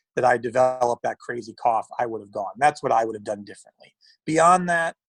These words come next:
you know, I mean, I caught it at home from my wife. I never would have thought to wear a mask in my own house. So I can't, I can't, um, I can't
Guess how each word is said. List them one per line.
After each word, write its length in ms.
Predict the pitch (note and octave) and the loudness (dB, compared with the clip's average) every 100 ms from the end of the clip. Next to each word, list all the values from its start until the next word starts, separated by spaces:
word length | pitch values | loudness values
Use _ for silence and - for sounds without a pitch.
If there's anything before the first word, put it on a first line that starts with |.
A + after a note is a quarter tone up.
| _ | _
you 120 | D3 | -12
know, 220 | C#3 C3+ - | -8 -8 -8
I 40 | |
mean, 160 | E3 E3+ | -10 -6
I 180 | E3 G3+ - | -4 -6 -6
caught 200 | F#3 G3 | -6 -4
it 80 | D3 | -6
at 100 | C#3+ - | -12 -12
home 360 | D3+ B2+ G#2+ - _ _ - | -12 -10 -12 -18 _ _ -6
from 160 | D3+ | -2
my 160 | C3+ B2+ | 2 2
wife. 440 | B2 B2 A2 G2+ - | 2 0 0 -10 -6
I 160 | D3 D3 | -4 0
never 320 | D#3+ D3+ D3+ | 0 0 -2
would 140 | D3 | -2
have 100 | B2+ | -6
thought 260 | - C3+ C3+ | 0 0 0
to 80 | - | -6
wear 180 | B2 A#2+ | -6 -6
a 80 | A#2 | -6
mask 360 | A#2 A#2 - - | -6 -8 -10 -14
in 80 | A2+ | -10
my 200 | G#2 G#2+ | -8 -8
own 160 | G#2 - | -10 -12
house. 380 | G2+ F#2 - - _ - - | -14 -12 -16 -18 _ -20 -6
So 200 | - C#3+ | 2 4
I 120 | C#3+ | 4
can't, 360 | - F3+ E3 - - | 0 -8 -8 -8 -6
I 120 | D#3+ | -8
can't, 460 | - F3 E3 D3 D3+ | -8 -8 -6 -6 -2
um, 420 | C3+ A#2+ A#2 A#2 _ _ _ - | -2 -4 -10 -18 _ _ _ -8
I 100 | - | -8
can't 280 | - E3 | -6 -6